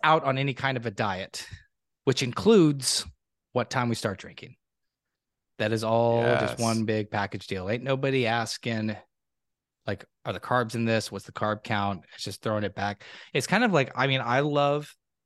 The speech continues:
Speaker 1: Thanksgiving. The Thanksgiving meal's perfect. I like to run that back on Christmas, but I could also see the people don't know who's gonna like what, so it's just like every meat shows up.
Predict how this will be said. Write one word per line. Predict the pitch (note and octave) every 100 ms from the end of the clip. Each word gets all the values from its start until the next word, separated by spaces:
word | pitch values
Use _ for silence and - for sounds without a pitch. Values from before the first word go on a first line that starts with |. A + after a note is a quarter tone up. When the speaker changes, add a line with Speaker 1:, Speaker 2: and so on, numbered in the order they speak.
| _ _ _ _ -
Speaker 1:
Thanksgiving. | B2+ - B2 A#2+ B2+ A#2+ G2
The | B2
Thanksgiving | B2+ A#2 B2+ A#2
meal's | A2 G2+ -
perfect. | A2 G#2 C3 F#2+
I |
like | A2 G#2+
to | A2
run | G#2 G#2
that | F#2+
back | G2+ G#2+
on | G2+
Christmas, | A2+ - C3+ B2 - - - -
but | A#2
I |
could | - A#2+
also | A#2 B2
see | G#2+ - A#2+ A2+
the | G#2+ A2 G#2+ G#2 _ - _ _ _ _ _ _ -
people | D#3 D3
don't | D3+ C#3
know | C3
who's | C3 B2+
gonna | C3
like | A#2+ -
what, | A2 A#2 -
so | B2+
it's | G#2 A2
just | -
like | G2+ -
every | A#2 A2 A#2+
meat | B2+ B2
shows | - B2+ A#2+
up. | B2+ C3